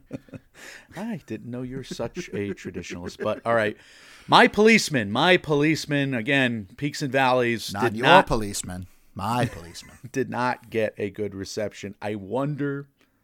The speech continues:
Speaker 1: do I wonder if the worry <laughs> coming from Venice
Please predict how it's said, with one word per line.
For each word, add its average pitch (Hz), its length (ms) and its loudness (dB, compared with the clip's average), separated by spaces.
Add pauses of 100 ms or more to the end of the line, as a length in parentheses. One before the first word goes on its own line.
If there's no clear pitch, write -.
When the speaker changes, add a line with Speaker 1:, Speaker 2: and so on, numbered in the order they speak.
(180)
Speaker 1:
do 131 200 -4
I 120 160 2
wonder 98 580 -4 (400)
if 95 160 -6
the 107 100 2
worry 120 460 6
<laughs> - 80 -16
coming 110 340 -4
from 95 460 -6
Venice 139 640 2